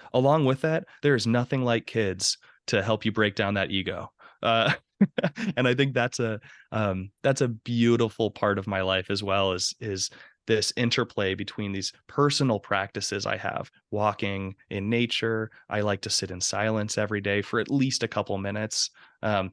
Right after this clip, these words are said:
centering prayer has always been an aspiration of mine for twenty, you know, twenty minutes twice a day. Usually it looks like five. Um, and, uh, the interplay between those personal practices and the communal practices with my family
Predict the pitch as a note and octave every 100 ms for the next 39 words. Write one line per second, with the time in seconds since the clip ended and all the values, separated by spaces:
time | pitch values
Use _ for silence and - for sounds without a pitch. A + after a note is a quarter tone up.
0 | _ - C#3+ C#3 C#3+ B2+ A#2+ A#2 A2+ G#2+
1 | G2+ G#2+ G#2 G2+ F#2+ G2+ G#2 - G#2+ G2
2 | G#2 B2 A#2+ B2+ B2 B2+ C3+ _ - B2
3 | - C3 C3+ A2+ G2+ C#3 C3 B2 B2 -
4 | A#2 A#2 A#2 A2+ A#2+ B2 - - _ -
5 | C3 B2+ A2+ F2+ G#2 - G#2 - F#2 F#2
6 | G#2 - _ _ _ _ G#2+ G#2+ G2+ F#2
7 | - _ _ _ _ _ B2+ A2+ A2+ G#2+
8 | G2+ - - _ _ _ - - - C#3+
9 | C#3+ D#3 - B2 A2+ A#2 G#2+ G#2+ - B2
10 | - G#2+ A2 G2+ - G2 A2 G2 - G#2+
11 | G#2+ - A2 G#2 G2+ - G2 - A2 G#2+
12 | G#2+ A2 C3+ G2+ G2 G2 - F#2 C2+ C#2+